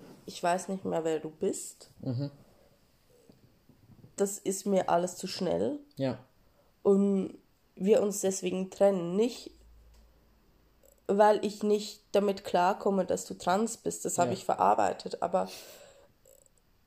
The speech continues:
Speaker 1: dass dann irgendwie dein alter Name nirgends mehr steht, klar, das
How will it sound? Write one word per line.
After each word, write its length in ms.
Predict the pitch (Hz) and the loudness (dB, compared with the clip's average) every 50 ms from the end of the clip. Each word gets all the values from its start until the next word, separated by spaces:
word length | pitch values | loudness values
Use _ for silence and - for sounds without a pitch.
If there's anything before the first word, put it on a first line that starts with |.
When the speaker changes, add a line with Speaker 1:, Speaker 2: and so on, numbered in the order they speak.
| _ _ _ - | _ _ _ 4
Speaker 1:
dass 200 | 202 196 196 - | 4 4 4 4
dann 180 | 202 196 190 - | 0 0 0 2
irgendwie 400 | - 196 202 202 196 202 196 196 | 2 2 2 0 -2 -4 -6 -2
dein 260 | 196 185 185 - - - | -2 -2 -2 -2 -2 0
alter 300 | 180 180 196 196 202 180 | 0 2 2 0 -2 0
Name 420 | 185 175 175 190 202 202 190 - - - | 0 2 2 2 2 2 0 -2 -4 -4
nirgends 400 | 196 196 196 196 196 196 196 - | 0 2 2 2 0 -2 -4 0
mehr 120 | 185 185 | 0 0
steht, 280 | 185 - 220 208 - - | 0 0 -4 -4 -4 -2
klar, 200 | 226 220 214 208 | 0 2 2 2
das 180 | 196 190 - | 0 -2 -8